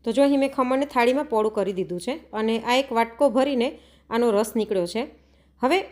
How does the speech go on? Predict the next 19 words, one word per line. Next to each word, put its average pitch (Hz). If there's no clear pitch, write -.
આનો 269
ઉપયોગ 311
પણ 311
આપણે 269
કરી 226
લઈશું 214
અને 269
કઈ 254
રીતે 269
તે 247
હું 226
તમને 208
બતાવી 185
દઉં. 240
એક 240
ગ્લાસની 262
અંદર 294
આપણે 262
ત્રણેક 262